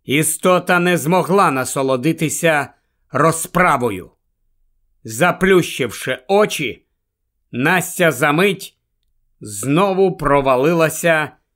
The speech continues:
крізь відкриту тріщину. Вдалося? Вона досі відчувала,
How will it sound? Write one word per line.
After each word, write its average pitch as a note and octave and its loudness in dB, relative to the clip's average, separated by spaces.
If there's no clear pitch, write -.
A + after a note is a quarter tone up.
крізь D3+ -2
відкриту D3 -2
тріщину. D#3+ -4
Вдалося? C3+ -4
Вона A#2+ -6
досі C3 -4
відчувала, D3 -2